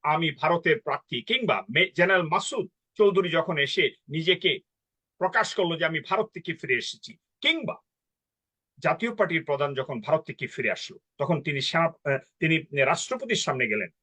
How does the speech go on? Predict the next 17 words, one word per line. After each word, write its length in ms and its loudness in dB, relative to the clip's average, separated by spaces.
এবং 260 4
বের 200 6
হয়ে 260 4
আপনাদের 460 2
মিডিয়ার 440 2
সামনে 300 0
দাঁড়িয়ে 240 4
বললেন 300 2
যে 240 0
আমরা 360 2
নির্বাচনে 720 -2
যাব 300 0
না, 260 0
এটি 220 -4
একটি 300 -2
একতরফা 540 0
নির্বাচন। 400 -20